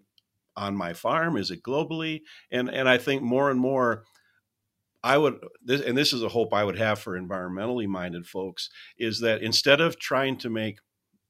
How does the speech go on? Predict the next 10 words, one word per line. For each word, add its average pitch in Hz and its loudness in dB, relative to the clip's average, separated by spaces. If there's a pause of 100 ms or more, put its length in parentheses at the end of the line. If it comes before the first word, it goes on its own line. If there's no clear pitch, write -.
(120)
someone's 117 0
small 113 0
farm, 104 -4 (500)
um, 95 -8 (320)
completely, 127 -4
you 110 -4
know, 107 -6
putting 120 0
all 127 8
the 123 -2